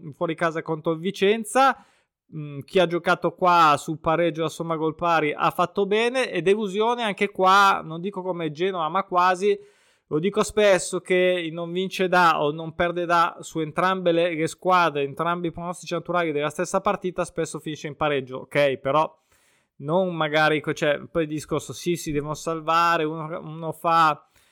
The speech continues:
ehm, ecco, l'unica cosa, uno fa, diciamo, un po' di attenzione, però, ecco, l'unica cosa che forse avevo anche detto, video, non mi ricordo, ma mai fatto zero a zero dall'inizio del campionato,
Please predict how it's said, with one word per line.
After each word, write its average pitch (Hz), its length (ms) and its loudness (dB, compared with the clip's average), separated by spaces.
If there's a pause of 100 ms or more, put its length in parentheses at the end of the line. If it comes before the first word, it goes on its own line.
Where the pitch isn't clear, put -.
(280)
ehm, 135 1120 2 (1000)
ecco, 170 220 0
l'unica 175 460 -2
cosa, 170 400 2
uno 165 240 -2
fa, 165 240 2
diciamo, 160 360 -2
un 156 80 -8
po' 160 140 0
di 156 100 0
attenzione, 160 540 0
però, 180 320 6
ecco, 156 200 -2
l'unica 175 340 -2
cosa 175 320 2
che 165 300 -2
forse 220 240 -2
avevo 165 160 4
anche 180 260 0
detto, 147 400 2
video, 143 240 -6
non 143 100 -6
mi 156 120 -4
ricordo, 147 440 -2
ma 143 160 -4
mai 185 160 2
fatto 175 340 -2
zero 165 200 -2
a 156 100 -2
zero 160 220 -2
dall'inizio 156 380 -4
del 147 100 -6
campionato, 160 680 -4